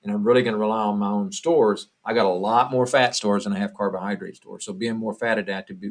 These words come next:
would be beneficial in that. And then in the other situation would be if you have to carry all your own food. So if you look at these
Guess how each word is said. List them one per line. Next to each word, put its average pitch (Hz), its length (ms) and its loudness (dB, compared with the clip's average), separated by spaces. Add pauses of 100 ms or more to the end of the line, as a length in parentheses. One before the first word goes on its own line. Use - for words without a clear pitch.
would 98 140 -18
be 104 100 -6
beneficial 101 600 -6
in 95 100 -10
that. 104 320 -6 (300)
And 120 180 -4
then 123 180 2
in 117 220 0
the 110 320 -2
other 139 500 6 (340)
situation 127 680 2
would 107 80 -6
be 127 120 2
if 127 140 0
you 131 60 -2
have 123 80 -4
to 120 80 -8
carry 123 560 4
all 107 240 2
your 107 160 0
own 101 200 -2
food. 104 400 -6
So 104 120 -8
if 101 120 -6
you 127 80 -4
look 123 160 -2
at 113 140 -10
these 113 380 -4